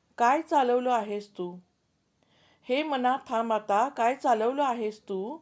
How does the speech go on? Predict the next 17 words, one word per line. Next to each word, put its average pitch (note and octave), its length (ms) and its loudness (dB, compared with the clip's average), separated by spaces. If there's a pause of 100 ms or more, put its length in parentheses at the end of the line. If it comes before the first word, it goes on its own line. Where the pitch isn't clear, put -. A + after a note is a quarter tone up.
(520)
हे C4 160 -2
ओरडणं B3 520 4
ऐकून G3+ 600 -4 (360)
मन G3+ 380 0 (300)
घाबरून G#3 500 2
जातं F3+ 500 -2 (1000)
क्षणभर, E3+ 480 -6 (640)
ओरडणं C#4+ 340 4
ऐकून C4+ 440 -2
मन B3 300 -2
घाबरून A3+ 520 0 (100)
थांबतं G3 500 0
क्षणभर, G3 640 -4 (600)
पण A#3+ 380 2 (420)
परत C4+ 240 6 (160)
तेच A#3+ 260 -4
कार्टून, E3+ 600 -4